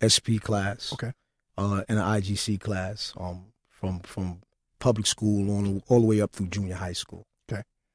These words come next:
Speaker 2: And it's noted that this same, same special class, uh, had another, uh, noted celebrity or noted, uh, uh, s-, first son of, uh, of Brooklyn.
Speaker 1: Yeah, yeah, yeah. My man Sean.
Speaker 2: Sean, Sean Carter,
Speaker 1: Sean,
Speaker 2: Jay-Z.
Speaker 1: Sean, Sean. Um,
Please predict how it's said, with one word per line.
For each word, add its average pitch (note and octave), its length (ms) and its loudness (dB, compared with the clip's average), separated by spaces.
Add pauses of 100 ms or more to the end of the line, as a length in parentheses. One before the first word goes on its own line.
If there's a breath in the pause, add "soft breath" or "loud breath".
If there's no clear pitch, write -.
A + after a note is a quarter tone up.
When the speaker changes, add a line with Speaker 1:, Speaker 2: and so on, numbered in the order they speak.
(340)
Speaker 2:
And C#3+ 260 4
it's C#3 220 0
noted C#3+ 340 6
that B2 180 2
this C3 160 2
same, C3+ 400 4
same C3+ 440 2
special - 560 0
class, C3 480 -2
uh, A#2+ 380 -2 (600)
had C3 160 4
another, C3+ 560 8
uh, A#2+ 500 -2 (160)
noted C#3 440 8
celebrity C3 600 4
or A2+ 140 2
noted, C3 420 8 (460)
uh, A2+ 480 -2 (100)
uh, - 320 -12
s-, - 280 -10
first E3 400 8
son D3+ 240 10
of, C3 140 6
uh, C3 40 2
of B2+ 420 2
Brooklyn. C3+ 880 4 (120)
Speaker 1:
Yeah, F#2 180 -2
yeah, F2+ 40 -4 (140)
yeah. G2 260 0 (140)
My G#2+ 160 0
man G#2 240 2
Sean. F#2+ 400 0
Speaker 2:
Sean, C#3 340 8
Sean D#3+ 280 8
Carter, D3+ 300 8
Speaker 1:
Sean, C3+ 160 8
Speaker 2:
Jay-Z. D3 240 8
Speaker 1:
Sean, G#2 340 0
Sean. G#2 320 -4
Um, G2+ 280 -2